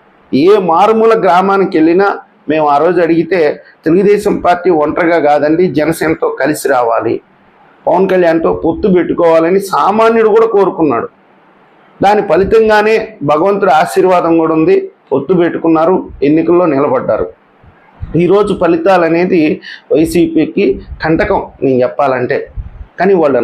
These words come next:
నమ్మరు. రేపు రె-, జూన్ నాలుగో తేదీ ఫలితాలు వచ్చిన తర్వాత మీకే తెలుస్తది. ఆ పరిస్థితిలో ఏం జరగద్దో కూడా మనం చెప్పలేం. కాబట్టి పవన్ కళ్యాణ్కి, తెలుగుదేశం పార్టీకి మధ్య ఎవడైనా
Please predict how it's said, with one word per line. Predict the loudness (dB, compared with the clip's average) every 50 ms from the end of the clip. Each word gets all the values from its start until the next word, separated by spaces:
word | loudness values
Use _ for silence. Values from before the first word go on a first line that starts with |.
| 0 0
నమ్మరు. | 0 0 0 2 2 2 0 0 -4 -10 -20 _ _ _ _ _ _ _ -2
రేపు | 0 2 2 2 0
రె-, | 0 0 0 0
జూన్ | 0 0 2 2 2
నాలుగో | 2 2 2 2 2 0 0
తేదీ | 0 0 0 0 0 -2 0
ఫలితాలు | -2 -2 -2 0 0 0 0 0
వచ్చిన | -2 -4 -4 -4 -2
తర్వాత | 0 0 -2 -2 -2 -2 0 0 0
మీకే | 0 0 0 0 0
తెలుస్తది. | 2 2 0 -2 -2 -4 -4 -4 -4 -6 -10 -10 _ _ _ _ _ _ _ _ _ _ _ _ _ _ -6
ఆ | -2 0 0 0
పరిస్థితిలో | 0 0 0 0 0 0 -2 -2 0 0 2 2 2 0 0 -2 -4 -10 -18 -20 -14 _ -2
ఏం | 0 0 2 2 0 0
జరగద్దో | 0 0 0 0 -2 -2 -2 -2
కూడా | 0 0 0 0 0
మనం | -2 -2 -2 -2
చెప్పలేం. | -2 -4 -2 -2 -2 -2 -2 -4 -6 -14 -20 _ _ -4
కాబట్టి | -2 -2 0 0 -2 -2 -2 -2 -2 0 0 0 -2 -4 -10 -18 _ _ _ _ _ _ -4
పవన్ | -2 -2 -2 0
కళ్యాణ్కి, | 0 0 2 2 2 2 0 0 -2 -2 0 0 0 0 -2 -8 -16 -14 -10 -6
తెలుగుదేశం | -2 0 0 2 2 2 0 0 0 -2 -2 0
పార్టీకి | 0 0 0 0 0 -2 -2 0 0 0 0 -2 -2 -4
మధ్య | -2 -2 -2 -2 0 0 2 2
ఎవడైనా | 2 2 2 0 0 0